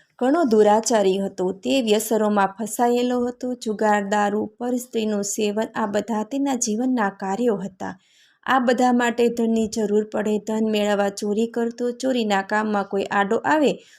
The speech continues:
તો તેને વધ કરતા પણ અચકાતો નહીં. ગંગનાથ બ્રાહ્મણ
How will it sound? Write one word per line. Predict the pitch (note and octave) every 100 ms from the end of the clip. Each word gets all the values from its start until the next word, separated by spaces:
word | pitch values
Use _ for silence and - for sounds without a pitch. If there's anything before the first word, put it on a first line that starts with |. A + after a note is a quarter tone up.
| _ -
તો | B3+
તેને | A3 G3 G3
વધ | G#3+ A3+
કરતા | - C4 B3+ C4+
પણ | B3+ A3+ -
અચકાતો | - - A3 A3+ A3+ G3+
નહીં. | G3 G3 G3+
ગંગનાથ | G3+ G3 G3+ G3 F#3+
બ્રાહ્મણ | G3 G3 G3+ G3+